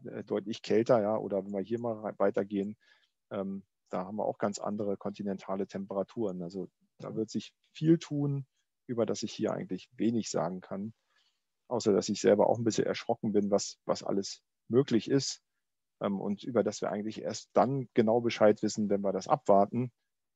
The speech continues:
oder es einfach versuchen zu verhindern. Ja, das sind eigentlich nur die beiden Möglichkeiten,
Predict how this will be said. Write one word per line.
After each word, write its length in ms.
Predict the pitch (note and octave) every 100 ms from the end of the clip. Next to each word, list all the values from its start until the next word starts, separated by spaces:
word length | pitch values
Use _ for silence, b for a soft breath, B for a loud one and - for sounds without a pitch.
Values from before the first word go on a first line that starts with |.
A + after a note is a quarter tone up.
| _ _
oder 280 | A#2 B2 G#2
es 160 | G#2 -
einfach 340 | G2+ G#2 G2+
versuchen 500 | - G2+ B2+ D3 A#2
zu 120 | G#2+ A2+
verhindern. 500 | G#2 A#2 G#2 E2+ F2+
Ja, 120 | G2
das 280 | G2 - - _
sind 260 | _ B2 A2
eigentlich 240 | F2+ G2+
nur 100 | B2
die 80 | A2
beiden 280 | G2 G2+ G#2
Möglichkeiten, 640 | G2+ G2+ - F#2+ F2 -